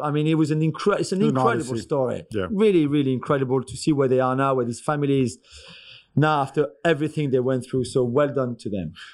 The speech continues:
Speaker 2: The only thing I would say about Athletic Bilbao is pump the brakes a little bit. They're three points back, but they haven't really played. They haven't really
Speaker 1: No,
Speaker 2: been
Speaker 1: that's
Speaker 2: tested. They haven't
Speaker 1: true.
Speaker 2: played anybody yet. So,
Speaker 1: But they
Speaker 2: uh,
Speaker 1: have no European competition. Don't forget.
Speaker 2: that is huge. And look at it. They've only played, like, oh, look, they've only played seven games this
Speaker 1: Yeah.
Speaker 2: season. It's
Speaker 1: <laughs> True.
Speaker 2: crazy.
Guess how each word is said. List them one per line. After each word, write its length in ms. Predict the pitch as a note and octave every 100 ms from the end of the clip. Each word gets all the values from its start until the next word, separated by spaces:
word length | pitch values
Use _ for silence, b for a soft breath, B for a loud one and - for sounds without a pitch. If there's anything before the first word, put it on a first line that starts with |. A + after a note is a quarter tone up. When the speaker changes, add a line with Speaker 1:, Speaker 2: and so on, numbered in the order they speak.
| B
Speaker 2:
The 120 | - E3
only 160 | F3+
thing 120 | D#3+
I 40 | C3+
would 120 | A#2+
say 100 | C3
about 160 | A2+ G2+
Athletic 220 | G2 F#2+
Bilbao 440 | G2 F2 F#2+ G#2+
is 140 | A2+ - _ _
pump 280 | - G#2+ -
the 40 |
brakes 400 | F2+ G#2 F#2+ -
a 40 | G#2
little 180 | F#2 E2+
bit. 140 | F2
They're 100 | F#2+
three 180 | - G#2+
points 260 | - G2 -
back, 280 | F#2 F2 - -
but 180 | F2+ _ -
they 80 | D#2+ -
haven't 260 | A#2 A2 -
really 420 | F#2 F#2+ G2+ F#2
played. 480 | F2+ - F#2+ F2+ E2+
They 80 | A2+
haven't 120 | A#2+
really 120 | A#2+ -
Speaker 1:
No, 60 |
Speaker 2:
been 80 | -
Speaker 1:
that's 100 | -
Speaker 2:
tested. 180 | G2 -
They 40 | B2+
haven't 60 | A2+
Speaker 1:
true. 40 | C3
Speaker 2:
played 40 | A2+
anybody 300 | G#2+ G2 F#2+
yet. 180 | F#2+
So, 180 | A2+ G#2 B B B
Speaker 1:
But 100 | G#3+
they 80 | A3+
Speaker 2:
uh, 40 | G3
Speaker 1:
have 120 | F3+
no 100 | G3+
European 360 | F#3 E3+ D3+ C#3
competition. 540 | B2 A#2+ - F#3+ A#3 -
Don't 120 | A2+
forget. 180 | A2 G#2
Speaker 2:
that 220 | A#2 C3+ C#3
is 160 | G#2
huge. 400 | - D#3 F2+ - -
And 120 | C#3+
look 160 | G#3+
at 60 | A#3
it. 140 | - D#3+
They've 100 | D#3+
only 160 | G#3+
played, 180 | B3+ D#3+
like, 180 | A#2 G2
oh, 160 | G3 C#4
look, 240 | C#4+ B3
they've 80 | C3+
only 120 | D#3+ G3
played 180 | D#3
seven 360 | - - D3 E3
games 340 | A3+ G#3 D3+
this 100 | G3+ D#3
Speaker 1:
Yeah. 140 | D#3+
Speaker 2:
season. 280 | A3 B3 B3
It's 240 | - G3 D3+
Speaker 1:
<laughs> 0 |
True. 120 | D#3
Speaker 2:
crazy. 320 | F#3 D3 B2